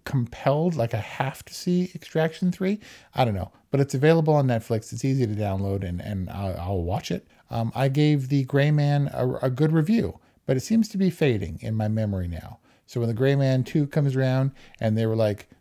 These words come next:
"Let's, what about, what does the old man say about it?" Or whoever that character was, um, maybe I'll care again. I'm not sure. Do I care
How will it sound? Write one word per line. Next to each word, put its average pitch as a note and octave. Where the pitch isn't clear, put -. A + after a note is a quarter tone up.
"Let's, G#2+
what A#2+
about, A2+
what A#2+
does A#2
the A2
old C3
man C3
say G#2
about F2+
it?" E2+
Or F2
whoever E3
that C3
character C3
was, A#2+
um, G2+
maybe D3
I'll C#3+
care C#3
again. C3+
I'm G#2+
not G2+
sure. -
Do B2
I A#2+
care C#3+